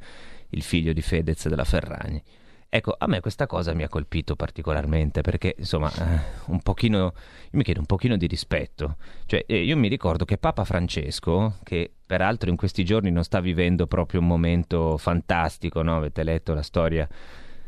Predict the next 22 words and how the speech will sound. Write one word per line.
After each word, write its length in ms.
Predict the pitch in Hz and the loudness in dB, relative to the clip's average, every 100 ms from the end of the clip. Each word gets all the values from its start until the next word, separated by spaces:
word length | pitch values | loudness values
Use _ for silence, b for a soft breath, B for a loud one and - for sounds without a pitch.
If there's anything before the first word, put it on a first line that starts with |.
| B B - - | B B -18 -10
del 180 | - 87 | -2 0
cardinale, 600 | - 90 95 101 101 90 | 2 2 4 4 2 0
ormai 300 | 85 101 92 | 0 0 2
ex 200 | 98 - | 0 -2
cardinale 640 | - 85 80 92 95 85 | -2 0 2 4 4 2
Becciu, 440 | 80 113 90 - 95 | 2 2 0 -2 0
di 120 | 85 | 0
tutte 240 | - - | 0 2
le 100 | 90 | 0
polemiche 600 | - 95 92 90 87 90 | 2 2 4 2 2 0
che, 440 | - 87 80 78 73 B B - | 2 2 2 2 0 B B -8
che 80 | |
stanno 880 | 85 92 87 87 82 78 76 76 76 | -2 0 2 2 2 2 2 2 2
flagellando 720 | 73 - 85 82 92 92 92 90 | 2 0 0 2 2 4 4 2
il 60 | |
Vaticano, 760 | 82 90 98 - 90 98 92 90 | 0 -2 0 0 2 2 2 2
l'incontro 600 | 90 92 98 95 90 90 | 2 0 2 2 2 2
con 380 | 98 92 90 90 | 2 4 4 2
il 60 | |
segretario 460 | 85 85 80 92 87 | 2 0 0 2 0
di 80 | 80 | -2
Stato 460 | - 85 95 87 | 0 0 2 2